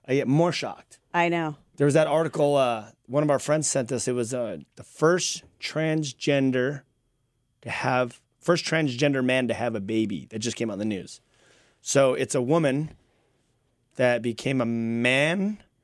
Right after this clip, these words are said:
Speaker 1: but had a
Speaker 2: Right.
Speaker 1: baby with a man.
Speaker 2: Okay, wait, wait, wait. So
Speaker 1: <laughs>
Speaker 2: wait,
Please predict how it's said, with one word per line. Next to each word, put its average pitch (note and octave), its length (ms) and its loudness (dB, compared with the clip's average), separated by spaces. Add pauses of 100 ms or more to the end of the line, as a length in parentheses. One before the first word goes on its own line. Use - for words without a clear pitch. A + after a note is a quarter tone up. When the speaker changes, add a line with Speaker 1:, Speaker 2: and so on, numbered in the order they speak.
(360)
Speaker 1:
but G3 100 0 (100)
had C3+ 160 4
a B2 40 0
Speaker 2:
Right. A#2 100 -8
Speaker 1:
baby B2 680 2 (500)
with B2 160 -2
a A#2+ 60 0
man. A#2+ 460 0 (1700)
Speaker 2:
Okay, F#3 340 2
wait, B3 140 6
wait, C4+ 340 6
wait. - 280 0
So D4+ 200 6
Speaker 1:
<laughs> D#4+ 60 6
Speaker 2:
wait, F4 720 4